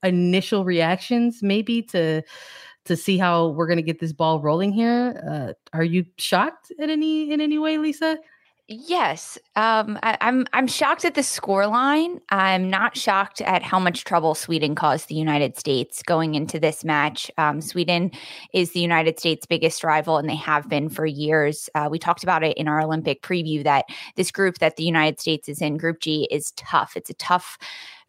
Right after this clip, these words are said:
Speaker 2: group to be slotted into to start these Olympics. And the first match against Sweden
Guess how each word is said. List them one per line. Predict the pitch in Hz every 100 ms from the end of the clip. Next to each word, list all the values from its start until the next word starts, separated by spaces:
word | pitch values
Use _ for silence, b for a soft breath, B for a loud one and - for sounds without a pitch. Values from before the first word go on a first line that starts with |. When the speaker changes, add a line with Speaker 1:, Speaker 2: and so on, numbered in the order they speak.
| -
Speaker 2:
group | 170 180 185
to | - -
be | 180 165
slotted | - 170 156 175 175
into | - 175 - 165
to | 165
start | 160 175 165
these | 160 160 160
Olympics. | 156 156 156 156 156 -
And | 180 170
the |
first | 160 - 180 175 -
match | 156 160 -
against | 160 151 139 147
Sweden | 175 180 190 196